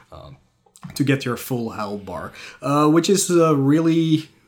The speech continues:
cool if you start the game from the start and keep on playing without ever dying. Uh, but sadly, if you would game over, and there are passwords to get you back to a stage,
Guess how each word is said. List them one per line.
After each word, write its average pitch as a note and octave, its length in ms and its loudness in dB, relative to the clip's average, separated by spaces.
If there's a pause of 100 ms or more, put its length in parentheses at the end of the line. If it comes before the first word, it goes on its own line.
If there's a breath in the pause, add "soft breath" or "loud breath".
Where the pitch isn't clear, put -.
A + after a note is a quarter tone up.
(240 soft breath)
cool E3+ 600 6
if D3 260 -2
you C#3 160 4
start C3+ 380 0
the D3 60 0
game C3+ 260 0
from B2+ 320 -2
the D3+ 100 -2
start D#3+ 540 -2 (360 loud breath)
and B2+ 200 -4
keep C#3 240 2
on B2 140 -2
playing C3 380 -2
without B2+ 320 0
ever A#2 260 -4
dying. A#2+ 540 -4 (280 loud breath)
Uh, A2+ 180 -6
but A#2 180 -6
sadly, C3+ 680 2
if B2 160 -8
you A#2 240 -4
would A2 240 -8
game A2 280 -6
over, C#3 580 -2
and A#2 160 -6
there B2 100 -2
are D#3+ 140 2
passwords C3+ 560 -2
to A#2+ 80 -8
get A2+ 220 -6
you A2+ 100 -8
back G2 240 -14
to G#2+ 180 -14
a G2+ 60 -8
stage, F#2+ 480 -12